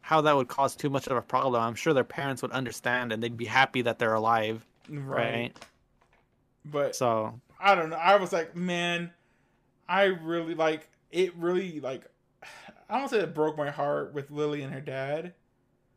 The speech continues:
Speaker 1: Yeah.
Speaker 2: But, like, the whole, like, after, like, the dad lost Lily and he's, like, he throws the T V and stuff, like, his whole life changes.
Speaker 1: Yeah.
Speaker 2: Because, like,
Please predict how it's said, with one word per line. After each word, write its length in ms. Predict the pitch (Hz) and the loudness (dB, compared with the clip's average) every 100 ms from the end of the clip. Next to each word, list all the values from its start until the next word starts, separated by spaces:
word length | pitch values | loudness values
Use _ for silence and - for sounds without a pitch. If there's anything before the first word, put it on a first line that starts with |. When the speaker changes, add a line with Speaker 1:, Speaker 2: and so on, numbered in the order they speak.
| _ | _
Speaker 1:
Yeah. 440 | 135 135 123 110 107 - - | 2 4 4 4 -2 -12 -2
Speaker 2:
But, 160 | 165 | 2
like, 160 | 165 156 | 2 0
the 80 | 175 | 0
whole, 300 | 190 190 190 | 2 2 4
like, 300 | 170 160 160 | 4 2 0
after, 360 | 151 147 160 151 | 0 0 0 -2
like, 200 | 139 139 _ 143 | -4 -8 _ -12
the 100 | 143 | -8
dad 320 | 139 139 139 | -2 0 0
lost 360 | 139 139 - 147 | -2 -2 -4 -6
Lily 380 | 147 139 139 139 | -4 -4 -4 -6
and 80 | 135 | -8
he's, 500 | 135 135 139 - - _ _ _ _ _ _ _ _ _ - | -12 -14 -16 -18 -20 _ _ _ _ _ _ _ _ _ -18
like, 240 | 135 131 - | -16 -16 -16
he 80 | |
throws 380 | 139 151 147 139 | -8 -2 0 -2
the 60 | 139 | -6
T 260 | 147 151 | -8 -8
V 260 | 143 143 139 | -8 -8 -8
and 100 | 139 | -8
stuff, 220 | - 139 | -8 -8
like, 100 | 135 | -8
his 100 | 135 | -8
whole 220 | - 156 143 | 0 0 2
life 340 | 135 143 143 | 0 -2 -4
changes. 720 | - 139 139 139 139 147 147 _ _ _ _ _ _ - | -10 -10 -8 -6 -8 -10 -16 _ _ _ _ _ _ -6
Speaker 1:
Yeah. 420 | 127 127 117 113 110 _ _ _ - | 0 2 2 -2 -8 _ _ _ -12
Speaker 2:
Because, 440 | 156 160 147 139 | -10 -4 -4 -4
like, 340 | 139 135 - | -8 -10 -14